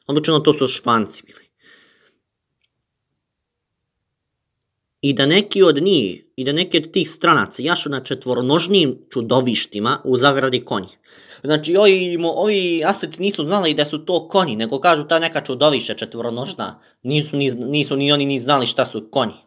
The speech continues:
dok nisu videli kako, kako se to jaše.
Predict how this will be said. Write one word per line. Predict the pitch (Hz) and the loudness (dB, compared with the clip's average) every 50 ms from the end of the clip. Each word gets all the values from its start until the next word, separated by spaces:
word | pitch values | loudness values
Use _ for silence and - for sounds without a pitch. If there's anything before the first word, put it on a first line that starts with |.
| _ _ | _ _
dok | _ - 110 110 | _ -8 -4 -2
nisu | 127 131 123 - 117 | -2 -2 -4 -4 -6
videli | 120 113 107 98 98 95 | -4 -2 0 -2 -2 -2
kako, | - 104 - - 98 107 - - - - _ _ | -4 -6 -4 -4 -6 -6 -8 -16 -20 -20 _ _
kako | - 120 117 113 107 | -4 -2 -2 -2 -2
se | 98 - 95 - | -2 -2 -2 -2
to | - 107 107 | 0 2 2
jaše. | 104 104 101 101 - - - - | 2 2 0 -2 -2 -6 -10 -12